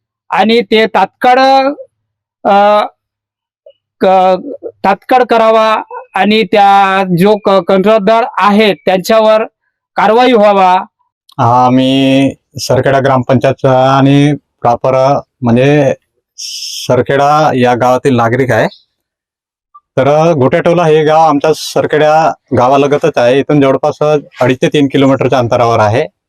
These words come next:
Speaker 2: आणि सरखेडा ते गोटेटोला या रस्त्यासंदर्भात आम्ही मागील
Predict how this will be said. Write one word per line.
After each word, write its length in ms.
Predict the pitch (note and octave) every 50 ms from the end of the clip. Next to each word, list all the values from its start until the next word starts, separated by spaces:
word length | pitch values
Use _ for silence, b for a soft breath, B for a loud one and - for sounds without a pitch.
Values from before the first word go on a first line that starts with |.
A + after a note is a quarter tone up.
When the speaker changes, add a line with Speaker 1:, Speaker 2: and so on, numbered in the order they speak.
| _ -
Speaker 2:
आणि 720 | B2 B2 C3 C#3+ D3 D#3 D#3+ E3 E3+ E3+ E3 E3 C#3+ - - - - B B B B _ _ _ _ _ _ _ _ _ -
सरखेडा 360 | - C3+ C#3 D3 D#3+ D#3 E3+
ते 120 | - F#3+
गोटेटोला 520 | F3 D#3+ D#3 D3 E3+ D#3+ E3+ E3 D#3+ E3+ E3+
या 360 | D#3+ D#3 D#3 D#3 D#3 D#3+ - - - _ _ _ - -
रस्त्यासंदर्भात 800 | - A#2 A2+ - - F3 D#3 - D3+ C#3 D3 D3 C#3+ D3+ D#3 -
आम्ही 480 | B2+ C#3 C#3 C#3+ D3+ D3+ D#3 D#3 D#3 D#3
मागील 500 | C#3+ B2+ - B2 A#2+ B2+ C3+ C3+ D#3